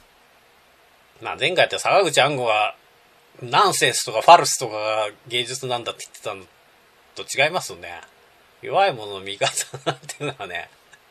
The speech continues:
太宰の芸術観です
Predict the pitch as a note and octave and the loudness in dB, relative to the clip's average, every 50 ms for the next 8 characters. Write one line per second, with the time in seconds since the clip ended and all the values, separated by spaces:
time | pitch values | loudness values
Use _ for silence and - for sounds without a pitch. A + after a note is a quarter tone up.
0 | - _ _ _ _ _ _ _ - A2+ A#2 B2 A#2 A2+ G#2+ G2 F2+ E2+ E2 - | -20 _ _ _ _ _ _ _ -6 -6 -4 -2 -2 -2 -2 -4 -6 -12 -18 -20
1 | _ _ _ _ _ _ _ _ _ _ _ _ _ _ _ _ _ _ _ _ | _ _ _ _ _ _ _ _ _ _ _ _ _ _ _ _ _ _ _ _
2 | _ _ _ _ _ _ _ - - G2+ G2 G2+ G2+ - - - - - - - | _ _ _ _ _ _ _ -14 -14 -14 -12 -12 -14 -14 -14 -14 -16 -16 -20 -20
3 | - | -20